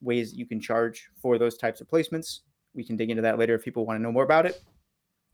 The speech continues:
Um, but generally speaking, you're charging for an ad that's going into your newsletter, and they're paying you based on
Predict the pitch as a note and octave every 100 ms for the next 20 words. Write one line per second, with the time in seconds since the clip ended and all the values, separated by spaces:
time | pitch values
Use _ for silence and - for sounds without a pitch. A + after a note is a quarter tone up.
0 | _ - B2+ A#2 D3 G3+ G#3 E3+ - D#3+
1 | C3 B2 B2+ D3+ D3 C3+ B2+ - - _
2 | _ - F#3 F#3 C#3+ C3 B2 - - C#3
3 | C#3+ D3 C#3+ C3 B2+ A#2+ A2+ A2 A2 A#2
4 | A2 A2+ C#3+ C#3 C3+ B2+ A#2+ B2 - A2+
5 | A2+ G#2+